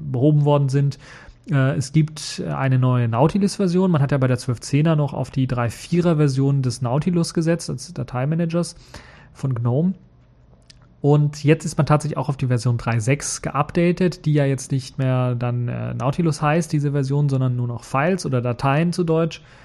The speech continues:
Und die kommt natürlich etwas abgespeckter daher, hat hier und da ein paar Funktionen eingebüßt, hat hier und da, äh, es wirkt auf, auf den ersten Blick eher so, als ob da Features gestrichen worden sind. Es ist, glaub ich, nur ein Feature gestrichen worden, das ist diese Ansicht, dass man zwei, glaub ich, Fenster nebeneinander, äh, aufhaben kann in der geteilten Ansicht. Das ist, glaub ich,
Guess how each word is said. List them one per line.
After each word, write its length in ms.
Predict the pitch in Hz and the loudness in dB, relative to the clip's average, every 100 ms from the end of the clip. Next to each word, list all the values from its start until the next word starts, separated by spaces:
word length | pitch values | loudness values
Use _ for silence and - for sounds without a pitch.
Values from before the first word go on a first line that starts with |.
| - - - - | -20 -20 -20 -6
Und 480 | 143 139 139 131 - | -2 0 0 -2 -2
die 40 | |
kommt 160 | 139 143 | 0 2
natürlich 220 | 131 139 | 2 0
etwas 220 | 139 127 | -2 -4
abgespeckter 600 | 151 - 160 - 151 151 | -6 -4 -4 -2 0 0
daher, 380 | 143 139 143 143 | 2 2 4 2
hat 280 | 139 135 131 | 2 -2 -2
hier 200 | 147 147 | 2 4
und 120 | 139 | 4
da 300 | 135 135 131 | 2 2 0
ein 360 | - 135 135 131 | -2 -2 -2 -2
paar 160 | 131 | -4
Funktionen 380 | 127 123 - 127 | -4 -6 -4 -4
eingebüßt, 840 | - 156 185 175 165 175 175 - 151 | 0 0 2 2 4 4 4 0 -4
hat 140 | 139 | 0
hier 140 | 151 | 2
und 100 | 151 | 2
da, 260 | 143 139 135 - - - - | 2 2 0 -4 -20 -20 -8
äh, 60 | 139 - | -6 -4
es 180 | 135 135 | 0 4
wirkt 160 | 190 | 4
auf, 140 | 165 - | 2 -4
auf 880 | - - - 170 170 - - - 139 | -8 -16 -16 -10 -10 -10 -10 -8 -4
den 60 | |
ersten 280 | 156 143 151 | -2 0 2
Blick 260 | 139 139 - | 2 0 0
eher 300 | 139 139 127 | 2 4 4
so, 220 | 135 135 | 4 2
als 120 | 135 | 2
ob 100 | 127 | -2
da 100 | - | -2
Features 360 | - 160 151 - | 0 2 2 0
gestrichen 440 | 131 - 151 156 | 0 0 2 4
worden 220 | 135 127 | 4 6
sind. 320 | 131 170 175 - - - - | 8 8 6 -2 -18 -20 -8
Es 80 | 147 | -4
ist, 80 | 143 | 2
glaub 180 | 151 147 | 4 4
ich, 100 | 131 | 4
nur 120 | 139 | 2
ein 180 | 135 175 | 2 2
Feature 300 | - 165 170 | 2 2 2
gestrichen 400 | 156 165 156 151 | 2 2 2 4
worden, 180 | 151 147 | 6 6
das 120 | 135 | 4
ist 100 | 131 | 2
diese 380 | 131 131 135 - | 2 4 4 2
Ansicht, 420 | 143 143 143 131 | 2 4 2 0
dass 120 | 131 | 0
man 160 | 135 123 | 0 0
zwei, 380 | - 131 135 135 | 0 2 4 2
glaub 220 | 131 127 | 0 0
ich, 100 | - | 0
Fenster 280 | 135 139 131 | -2 0 2
nebeneinander, 1080 | 131 131 127 135 135 127 127 135 123 123 | 2 2 2 2 2 0 -2 -4 -6 -6
äh, 20 | 131 | -4
aufhaben 540 | 135 - - 135 139 | -4 -4 -2 0 0
kann 180 | 139 143 | -2 0
in 80 | 127 | 0
der 100 | 120 | -2
geteilten 420 | 113 120 127 143 | -2 -2 -2 -4
Ansicht. 340 | 131 131 131 | -2 -2 -2
Das 100 | 127 | -4
ist, 120 | 131 - | -4 -2
glaub 160 | |
ich, 80 | 127 | -2